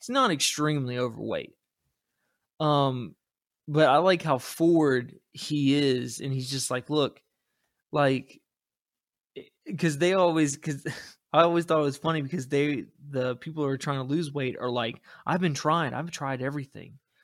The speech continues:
I've been trying. I've been trying, you know, I've been eating good." He's like, "Okay, what have you been eating?"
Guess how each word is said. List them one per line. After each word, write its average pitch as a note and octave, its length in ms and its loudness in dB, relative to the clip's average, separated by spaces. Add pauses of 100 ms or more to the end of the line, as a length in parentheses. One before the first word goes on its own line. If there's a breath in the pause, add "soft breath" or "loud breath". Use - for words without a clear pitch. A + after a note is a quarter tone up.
(240 soft breath)
I've D#3+ 180 -2
been B2+ 100 -6
trying. C3 400 -4
I've C3 120 -6
been C#3+ 100 -4
trying, B2 280 -6
you B2+ 80 -8
know, A2+ 100 -8
I've C3+ 140 -6
been C3 80 -8
eating A#2 220 -10
good." C3 520 -2 (240 soft breath)
He's F3 120 -2
like, F3 120 2
"Okay, D#3+ 200 -2
what F#3 180 2
have F3+ 140 0
you E3+ 100 0
been C#3+ 160 0
eating?" A2 320 -12